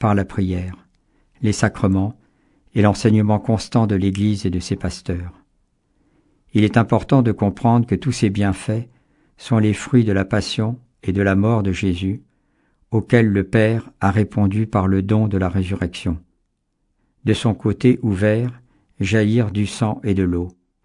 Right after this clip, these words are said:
Saint Jean dix-neuf, trente-quatre. Cet amour de Dieu, ab eterno et usque in eternum, livre des psaumes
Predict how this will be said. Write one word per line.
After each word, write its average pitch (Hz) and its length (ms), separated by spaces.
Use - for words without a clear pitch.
Saint 113 300
Jean 113 400
dix-neuf, 107 800
trente-quatre. 95 680
Cet - 340
amour 123 320
de 104 140
Dieu, 104 400
ab 110 340
eterno 113 640
et 101 180
usque - 340
in 107 140
eternum, 110 720
livre 104 380
des 98 100
psaumes 117 480